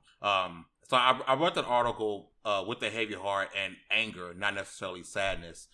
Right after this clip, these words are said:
Um, and so I didn't, I didn't really give much thought to the words I was saying. I was just kinda just, um, spilling it out, and I wrote it,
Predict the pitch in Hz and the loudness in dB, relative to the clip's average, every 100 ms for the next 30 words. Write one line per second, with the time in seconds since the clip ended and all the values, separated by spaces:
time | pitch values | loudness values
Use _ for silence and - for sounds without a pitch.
0 | _ - 95 87 82 82 - _ _ 110 | _ 0 0 0 -4 -10 -18 _ _ 0
1 | 139 123 147 131 120 120 139 127 127 104 | 4 6 4 2 2 2 2 0 0 0
2 | 117 120 101 107 117 110 - - - - | -2 -2 -4 -2 -2 -2 -8 -14 -16 -6
3 | - 123 113 95 - _ - 110 101 117 | 4 6 6 4 -12 _ -6 -4 2 2
4 | 208 107 90 90 101 95 98 98 95 113 | 2 0 -6 -6 -2 0 0 -2 -4 -2
5 | 104 92 92 - _ - - - - 104 | -2 -4 -10 -14 _ -16 -16 -16 -4 0
6 | 98 90 87 - - - 127 117 101 107 | 0 0 -8 -16 -10 -2 -2 0 0 4
7 | 143 110 - - 110 107 104 - 95 95 | 6 4 -2 -6 0 2 0 0 0 2
8 | 110 123 139 | 2 4 2